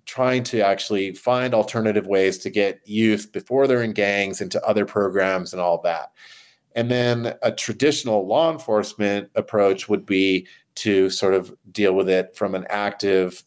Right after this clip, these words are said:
intervention way, which can include everything, including police operations, undercover operations,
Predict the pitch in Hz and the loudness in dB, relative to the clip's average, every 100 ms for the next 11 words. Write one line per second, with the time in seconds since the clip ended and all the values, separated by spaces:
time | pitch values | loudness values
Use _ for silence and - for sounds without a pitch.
0 | - 123 120 101 101 120 123 87 78 73 | -6 -4 0 0 0 0 0 -4 -6 -14
1 | 98 95 82 80 87 - - _ 110 107 | -2 2 2 0 -6 -16 -20 _ 2 2
2 | 104 - - - 113 104 - 113 110 123 | 2 -4 -4 -2 -2 -2 -2 0 2 2
3 | 120 107 98 110 107 101 95 - 107 101 | 0 -2 -2 0 0 0 -2 -2 0 2
4 | 101 95 101 98 95 101 95 95 92 101 | 2 0 2 0 0 -4 -2 -2 -2 -2
5 | 95 95 90 92 92 87 95 87 | 0 2 2 0 -2 -2 -4 -10